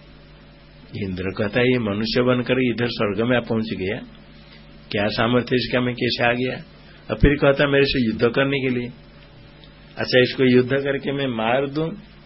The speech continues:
तो क्या बड़ी बात है? हमारे प-, घर कोई आया मनुष्य न, मर्त्य, और मार देना।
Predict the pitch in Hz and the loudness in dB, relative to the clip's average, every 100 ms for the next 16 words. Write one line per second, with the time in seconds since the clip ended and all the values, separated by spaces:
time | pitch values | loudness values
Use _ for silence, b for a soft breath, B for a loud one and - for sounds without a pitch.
0 | - - - - - - - - - - | -20 -20 -20 -20 -20 -20 -20 -20 -20 -20
1 | - - 127 - 101 98 131 131 135 135 | -20 -10 -8 -2 0 2 2 4 4 2
2 | 127 120 127 127 127 120 117 123 123 123 | 2 0 2 2 0 -2 0 2 4 6
3 | 120 143 131 113 123 120 151 139 117 117 | 6 4 2 0 -2 0 0 2 0 -4
4 | - - 113 113 113 170 110 - B B | -8 -6 -4 -4 -2 -2 -4 -10 B B
5 | 151 151 139 117 107 101 95 | -2 0 4 2 2 -2 -4